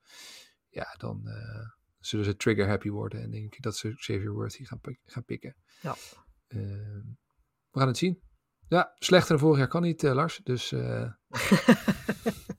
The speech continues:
Speaker 2: Dat, daar heb je wel gelijk in, ja, dat klopt.
Speaker 1: Zijn er nog spelers die we echt hebben gemist de eerste ronde? Waar je dacht van, "Oeh,
Speaker 2: Eh.
Speaker 1: dat is wel echt vreemd dat die niet in de eerste ronde terecht komen." Uiteindelijk toch maar,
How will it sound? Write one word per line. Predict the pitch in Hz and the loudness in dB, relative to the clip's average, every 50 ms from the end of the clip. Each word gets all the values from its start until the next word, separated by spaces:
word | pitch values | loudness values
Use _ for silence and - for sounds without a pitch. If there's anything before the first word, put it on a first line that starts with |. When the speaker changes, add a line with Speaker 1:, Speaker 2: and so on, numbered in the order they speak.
| _ - - _ - - - - - - - - - - - - - - _ _ _ - - - | _ -20 -20 _ -12 -10 -8 -8 -8 -8 -8 -8 -10 -12 -12 -14 -18 -20 _ _ _ -20 -12 -2
Speaker 2:
Dat, | 208 190 214 190 | 2 2 2 6
daar | 160 170 170 | 6 6 6
heb | 170 - | 6 6
je | - 170 | 6 6
wel | 165 165 156 | 6 6 8
gelijk | - 196 208 208 175 | 8 6 6 6 4
in, | 156 143 135 | 2 0 0
ja, | 131 135 147 | 0 -4 -8
dat | 151 175 | -10 -6
klopt. | - 190 156 123 - - - - - - - - - | -4 -4 -4 -4 -6 -10 -14 -12 -12 -12 -12 -12 2
Speaker 1:
Zijn | - 147 151 165 | 6 8 10 10
er | 175 | 10
nog | 180 185 180 - | 10 8 6 6
spelers | - - 202 185 185 180 - | 4 4 4 6 6 4 2
die | - 180 175 170 | 2 2 2 4
we | 170 170 170 165 160 160 165 165 165 - - _ _ _ _ _ _ _ _ | 4 6 6 6 6 6 6 4 2 0 -6 _ _ _ _ _ _ _ _
echt | - 170 - | 0 0 2
hebben | - 175 156 - | 2 2 2 4
gemist | 147 143 180 226 208 - | 2 0 0 0 -2 -4
de | - 208 | -6 -6
eerste | 208 165 - - 175 | -6 -6 -6 -6 -6
ronde? | 170 175 190 - - _ _ _ _ _ - - _ _ _ _ - | -6 -6 -8 -10 -12 _ _ _ _ _ -20 -20 _ _ _ _ -14
Waar | - 110 120 127 | -10 -6 -4 -2
je | 120 | -2
dacht | 127 131 - - | -2 -2 -2 -2
van, | 151 131 120 131 175 | -4 -2 0 2 4
"Oeh, | 175 135 113 107 101 101 226 240 240 247 247 240 240 | 4 4 4 4 4 6 8 8 8 8 8 8 8
Speaker 2:
Eh. | 233 | 8
Speaker 1:
dat | 220 - - | 6 6 4
is | - | 2
wel | - 180 | -2 -4
echt | 180 175 - - - | -4 -4 -8 -8 -12
vreemd | - - 156 147 143 139 | -6 -2 -2 0 0 -2
dat | 123 - - | -4 -2 0
die | 165 147 | 0 0
niet | 147 147 - - | 0 -2 -4 -4
in | 143 | -6
de | 147 | -6
eerste | 139 - - 135 | -6 -6 -6 -4
ronde | 143 139 123 | -4 -4 -6
terecht | - 117 107 - | -6 -8 -8 -8
komen." | - - 117 113 120 135 - - - - - | -8 -10 -10 -10 -10 -12 -14 -18 -20 -20 -20
Uiteindelijk | _ _ - - 151 160 160 156 - | _ _ 0 4 4 4 4 6 4
toch | 208 - - | 4 4 6
maar, | 160 147 143 143 | 4 4 6 4